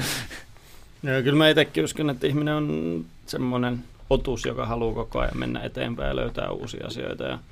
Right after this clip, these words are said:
senhän takia ihmiset on, on niin kuin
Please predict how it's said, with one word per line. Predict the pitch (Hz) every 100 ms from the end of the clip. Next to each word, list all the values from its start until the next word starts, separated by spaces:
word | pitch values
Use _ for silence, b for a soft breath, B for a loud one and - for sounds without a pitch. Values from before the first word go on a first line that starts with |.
| b b b b -
senhän | - 127 120 147
takia | 156 160 147
ihmiset | 139 139 131 131
on, | 135 131 -
on | 147
niin | 143 131
kuin | 127 123